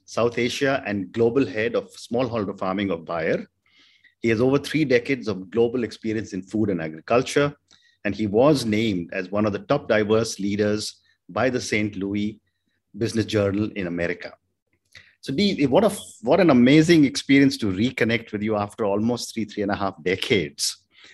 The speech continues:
But let's start our conversation with your journey. And I would love to get into Bayer, but I'm so intrigued, and a lot of my f-, colleagues will be very intrigued to understand your journey from the time you and I were colleagues in I T C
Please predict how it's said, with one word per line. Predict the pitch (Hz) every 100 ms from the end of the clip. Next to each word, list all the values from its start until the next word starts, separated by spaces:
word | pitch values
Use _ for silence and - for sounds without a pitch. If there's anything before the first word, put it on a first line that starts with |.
| - -
But | 156
let's | 180 262 -
start | 170 180
our | 190
conversation | 143 143 151 147 143 - 147 147 135
with | 120 127
your | 92 98 101 110
journey. | 95 92 87 82 76 - _ _ 113
And | 117 113 107 95 -
I | 113
would | 107 110
love | 143
to | 131
get | 113 127
into | 123 107
Bayer, | 90 98 113 120
but | 101 98 _ _ _ _ -
I'm | 117
so | 110 156
intrigued, | 139 - 127 120
and | 110
a | 98
lot | 98 123
of | 123
my | 113 104
f-, | - - _ _
colleagues | 110 110 101 107
will | 104
be | 104 98
very | 87 123 131
intrigued | 113 117 107 -
to | 107
understand | 101 104 - 107 101
your | 127 127
journey | 120 117
from | 113 104
the | 101
time | 110 117
you | 104 107
and | 101
I | 98
were | 98
colleagues | 98 104 101 92
in | 90
I | 101
T | 131
C | 139 - 107